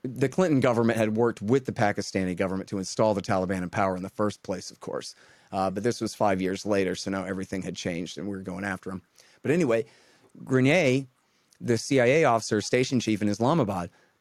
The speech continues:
he made a deal with the Pakistani government, their, specifically their army and their frontier corps, to set up deconfliction lines in order to make sure to protect against friendly fire.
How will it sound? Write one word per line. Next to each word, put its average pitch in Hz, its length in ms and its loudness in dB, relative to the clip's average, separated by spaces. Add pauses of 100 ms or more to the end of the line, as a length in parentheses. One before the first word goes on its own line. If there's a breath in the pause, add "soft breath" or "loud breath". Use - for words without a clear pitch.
(120 soft breath)
he 165 160 2
made 135 200 4
a 131 60 4
deal 127 320 2
with 107 220 0
the 110 340 -2 (260)
Pakistani 127 600 0
government, 107 500 0
their, 110 320 0
specifically 131 560 -2
their 110 220 2
army 120 360 2
and 120 240 2
their 117 120 2
frontier 151 560 0 (260)
corps, 98 380 0 (320 soft breath)
to 139 120 0
set 123 280 0
up 127 160 -2
deconfliction 127 800 0
lines 82 440 -8 (340 soft breath)
in 117 120 0
order 120 240 2
to 120 140 -2
make 113 260 2
sure 131 160 -2
to - 120 -16
protect 123 460 -4
against 131 540 -2
friendly 117 340 0
fire. 135 480 -2